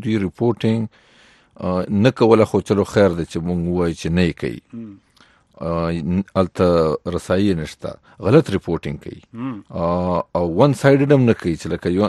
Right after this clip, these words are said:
Speaker 1: ون سایډ، ون سایډډ غلط ریپورټینګ کوي. نو دا، آه، ډېر مخکې نه دا کیسه وه.
Speaker 2: مهم.
Speaker 1: مونږ ولیدل چې هغه هیومن رایټس کمیشن اف پاکستان او نور چې کوم، آه، دلته هغه دي، سی پی جی دو،
Speaker 2: مم.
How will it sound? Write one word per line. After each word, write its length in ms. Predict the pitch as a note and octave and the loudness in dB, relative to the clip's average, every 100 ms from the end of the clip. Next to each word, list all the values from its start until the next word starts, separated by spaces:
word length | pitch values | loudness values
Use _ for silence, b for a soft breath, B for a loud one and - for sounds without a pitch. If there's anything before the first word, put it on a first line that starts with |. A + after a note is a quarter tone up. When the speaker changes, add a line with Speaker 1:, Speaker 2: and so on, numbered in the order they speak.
| - | -2
Speaker 1:
ون 160 | F#2+ F2 | -4 -4
سایډ، 280 | - E2+ F#2 | -2 -2 2
ون 120 | C3+ C3+ | 2 2
سایډډ 540 | A2+ G#2+ G#2 - D#2 | 0 0 -2 -6 0
غلط 260 | F#2+ A2+ E2 | 2 2 -2
ریپورټینګ 380 | D2+ D#2 - C#2+ | -8 -10 -8 -10
کوي. 160 | C2+ A#1+ - | -10 -12 -12
نو 400 | - F#2 G2+ G#2 - | -6 -4 -2 -2 -6
دا، 280 | F#2 A#2+ C3+ C3+ | -2 0 2 0
آه، 800 | - - - - F#2+ G2+ G2 F#2+ - | -4 -12 -18 -6 -4 -2 -2 -4 -4
ډېر 200 | F2 G#2 | 0 0
مخکې 340 | G2 A2+ - | 2 -2 -2
نه 140 | A2 G#2 | -2 0
دا 160 | G2+ | -2
کیسه 300 | G2 F2 - | -4 -8 -4
وه. 220 | G2+ G2+ G2+ | -4 -4 -8
Speaker 2:
مهم. 420 | _ - A2 B2+ | _ -20 -18 -8
Speaker 1:
مونږ 180 | F2 F2+ | -4 0
ولیدل 380 | G#2 A2+ G#2+ G2+ | 0 0 0 -2
چې 160 | - | -4
هغه 400 | F2+ E2+ E2+ F2 | -2 -2 -2 -4
هیومن 260 | E2 F2 F2 | -2 0 0
رایټس 240 | E2+ D#2 | -2 -4
کمیشن 360 | - E2 - E2 | -6 -6 -6 -8
اف 120 | D#2+ | -6
پاکستان 600 | D2+ D2+ - - F#2+ G#2 | -8 -10 -12 -4 -2 0
او 100 | G#2+ | 0
نور 260 | E2 F2 F2+ | -2 -4 -6
چې 140 | - | -8
کوم، 260 | - F2+ F2 F2 | -10 -6 -6 -6
آه، 500 | D#2+ D#2+ E2 - - | -8 -8 -8 -10 -14
دلته 320 | G2+ E2+ - D#2+ | -10 -10 -8 -8
هغه 120 | D#2 | -8
دي، 120 | E2 G#2 | -8 -10
سی 200 | - E2 | -10 -10
پی 200 | D#2+ D#2 | -10 -10
جی 220 | D#2+ E2 | -6 -6
دو، 180 | F2+ G2+ | -6 -8
Speaker 2:
مم. 500 | - - - A2 | -10 -20 -20 -20